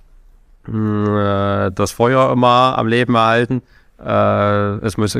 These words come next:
genügend Wasser nachgespeist werden, damit Dampf produziert werden kann. Äh, das ist, denke ich, eine Technik, äh, die heute nicht mehr ganz so viele verstehen und wo man sich erstmal auch wieder rantasten muss. Gerade zu Hause hat kaum noch jemand einen Ofen oder sowas. Das ist schon interessant. Und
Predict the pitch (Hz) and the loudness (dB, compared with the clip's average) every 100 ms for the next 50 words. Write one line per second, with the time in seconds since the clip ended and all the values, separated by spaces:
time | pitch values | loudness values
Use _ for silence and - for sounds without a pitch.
0 | 110 107 104 101 113 120 110 107 110 - | -4 -2 -2 0 0 2 0 0 -4 -4
1 | 107 113 - 110 104 101 98 98 110 - | -2 -2 -2 -2 -2 0 -2 -2 -4 -4
2 | 104 104 - 107 104 101 104 104 110 107 | -4 -4 -2 -2 0 -2 -2 -2 -2 -6
3 | - - - - - 101 98 95 104 104 | -14 -20 -20 -12 -4 -2 0 -2 -2 -4
4 | - - 104 101 95 101 98 92 104 104 | -4 -4 -2 -2 -2 0 0 0 -2 -2
5 | 110 104 - 117 98 98 92 95 101 101 | -2 -4 -4 -4 -2 -2 -4 -4 -2 -2
6 | 107 110 98 117 131 104 113 107 104 101 | -2 -2 -2 -4 -4 -2 0 0 -2 -2
7 | 113 113 107 95 98 101 101 - 101 95 | -2 -2 -2 -2 -2 -2 -2 0 2 2
8 | 98 98 101 95 92 101 104 101 - 92 | 0 -4 -2 0 0 0 -2 -4 -4 -4
9 | 110 117 - 92 95 - - - - - | -2 -2 -2 -2 -2 -6 -16 -18 -20 -8
10 | 113 95 101 92 95 - 92 98 95 95 | -2 0 0 -2 -4 -2 -2 -2 -2 -2
11 | 92 95 98 104 113 101 101 101 98 101 | 0 0 0 -2 -2 -2 -2 0 0 -2
12 | 101 - - - - - - 104 92 101 | -4 -10 -12 -20 -20 -20 -12 -8 -4 -2
13 | 98 101 98 90 87 104 107 92 - | -2 -2 -2 0 0 0 -4 -4 -6